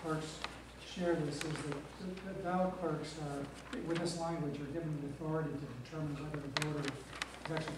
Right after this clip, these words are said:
qualified to vote or not. And, uh, we believe that, I certainly believe that there ought to be a higher authority that can resolve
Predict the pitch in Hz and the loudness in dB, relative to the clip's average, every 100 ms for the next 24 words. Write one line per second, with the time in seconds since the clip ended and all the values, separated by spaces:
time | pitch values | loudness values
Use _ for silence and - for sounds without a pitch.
0 | - 160 156 156 147 143 135 143 143 143 | 0 4 4 2 0 -2 -2 -2 -2 -2
1 | - 143 143 143 143 139 - 151 143 135 | -2 -2 0 0 0 -2 -6 -4 -4 -4
2 | 131 - - - - - 175 151 156 - | -6 -8 -14 -6 -2 0 0 0 0 -2
3 | - - 170 175 165 160 156 156 151 139 | -4 2 6 6 6 4 4 2 0 -2
4 | 117 117 - - - 156 151 180 151 143 | -4 -6 -10 -12 -4 0 2 2 0 0
5 | 143 143 143 139 139 139 139 160 147 156 | 0 2 4 2 0 -4 -6 -4 -2 0
6 | 151 147 - 156 143 - 147 147 143 139 | 0 0 -2 -4 -4 -4 -2 -2 0 -2
7 | 131 - - - - - - - - - | -2 -4 -6 -12 -14 -14 -14 -14 -10 -2
8 | 160 151 156 156 | 2 2 4 2